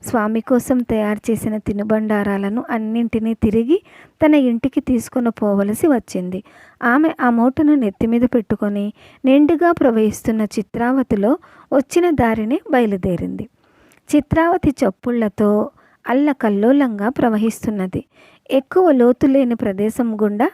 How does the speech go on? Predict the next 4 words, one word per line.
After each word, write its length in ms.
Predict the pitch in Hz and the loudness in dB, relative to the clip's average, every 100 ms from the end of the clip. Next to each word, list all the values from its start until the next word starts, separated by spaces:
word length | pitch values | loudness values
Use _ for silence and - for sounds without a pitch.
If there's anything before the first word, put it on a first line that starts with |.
| 349 | -2
నదిని 360 | 208 214 262 269 | 0 2 2 0
దాటగలనని 840 | 220 196 214 220 220 208 208 339 _ _ - | -2 -2 -4 -2 -2 -2 -4 -4 _ _ -4
కోనమ్మ 520 | 294 294 269 214 254 480 - | 0 2 2 0 -2 -4 -4
అనుకున్నది. 680 | 294 233 - 214 202 196 | -2 -2 -2 -4 -4 -6